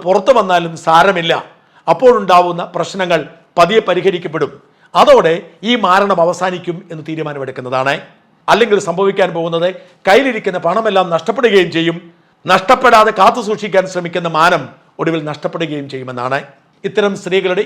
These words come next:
ഇരകൾ ധാരാളം നമ്മുടെ സമൂഹത്തിൽ ജീവിച്ചിരിക്കുന്നു. ഇത്തരം സ്ത്രീകൾ ഇടപെട്ട് തുടങ്ങുമ്പോഴേ അത് മനസ്സിലാക്കാവുന്നതേ ഉള്ളൂ. അവരുടെ കെണിയിൽ നിന്നും ആദ്യം തന്നെ ഒഴിഞ്ഞു പോവുക. ഇനി ആ കെണിയിൽ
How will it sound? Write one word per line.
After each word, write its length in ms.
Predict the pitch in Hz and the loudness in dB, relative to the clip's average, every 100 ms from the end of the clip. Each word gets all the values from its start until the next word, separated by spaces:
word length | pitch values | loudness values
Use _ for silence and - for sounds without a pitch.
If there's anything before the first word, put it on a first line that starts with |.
| 180 | 2
ഇരകൾ 240 | 180 160 113 - _ _ - | 2 2 -4 -14 _ _ -8
ധാരാളം 540 | 160 180 196 196 190 190 | 2 4 6 4 4 0
നമ്മുടെ 220 | 175 170 175 | -8 -6 -6
സമൂഹത്തിൽ 380 | 165 160 156 147 | -8 -8 -12 -14
ജീവിച്ചിരിക്കുന്നു. 760 | 139 143 135 131 131 147 156 _ _ _ _ | -12 -12 -12 -8 -6 -6 -8 _ _ _ _
ഇത്തരം 320 | 220 277 262 - | -2 2 2 0
സ്ത്രീകൾ 380 | 208 202 208 208 | 0 2 0 -2
ഇടപെട്ട് 280 | 202 214 214 208 | -2 -2 -2 -4
തുടങ്ങുമ്പോഴേ 480 | 190 190 180 175 147 - _ 156 | -6 -4 -2 -2 -4 -10 _ -12
അത് 100 | 165 | -8
മനസ്സിലാക്കാവുന്നതേ 760 | 160 165 175 156 151 147 143 139 131 | -8 -8 -2 -2 -2 -4 -4 -4 -4
ഉള്ളൂ. 160 | 131 156 - _ _ _ _ _ | -4 -6 -8 _ _ _ _ _
അവരുടെ 220 | 165 180 180 175 | 0 2 0 -2
കെണിയിൽ 240 | 180 190 | -2 -2
നിന്നും 380 | 180 170 170 - _ 147 165 | -2 -6 -8 -16 _ -2 2
ആദ്യം 380 | 208 214 233 196 | 2 0 -2 -2
തന്നെ 160 | 175 175 170 | -2 -6 -8
ഒഴിഞ്ഞു 240 | 156 143 131 | -12 -10 -12
പോവുക. 220 | 117 123 143 185 - _ _ _ _ _ | -10 -2 -2 -2 -8 _ _ _ _ _
ഇനി 120 | 214 | -2
ആ 100 | 240 233 | -2 0
കെണിയിൽ 240 | 208 226 | -2 -2